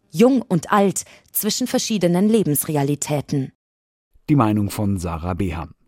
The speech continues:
Speaker 2: Unser Gastkommentator ist Ulrich Schönborn, Chefredakteur der Nordwest Mediengruppe in Oldenburg.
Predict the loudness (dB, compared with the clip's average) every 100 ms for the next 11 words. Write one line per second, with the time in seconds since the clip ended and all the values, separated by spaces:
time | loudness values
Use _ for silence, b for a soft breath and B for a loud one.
0 | _ B B B 4 4 2 -2 0 2
1 | 2 2 -2 -2 -4 -4 -8 -4 0 0
2 | -2 -2 2 4 4 4 0 0 -6 -2
3 | 0 0 -2 -4 -4 -2 -2 -2 -4 -4
4 | -4 -6 -6 -6 -2 0 2 0 0 -2
5 | -2 -4 -4 -6 -2 0 0 0 0 0
6 | -2